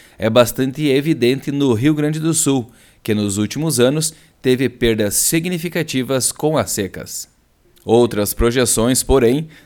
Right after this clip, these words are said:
sugerem também que um rombo ainda maior no agronegócio gaúcho.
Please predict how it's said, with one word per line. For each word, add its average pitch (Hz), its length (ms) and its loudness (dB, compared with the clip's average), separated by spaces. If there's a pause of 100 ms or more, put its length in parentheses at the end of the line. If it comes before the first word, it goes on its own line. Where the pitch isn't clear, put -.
(140)
sugerem 143 720 0
também 147 480 0
que 156 160 -2
um 160 160 0
rombo 123 580 0
ainda 156 280 0
maior 135 480 4
no 147 120 -2
agronegócio 135 640 -2
gaúcho. 120 520 -2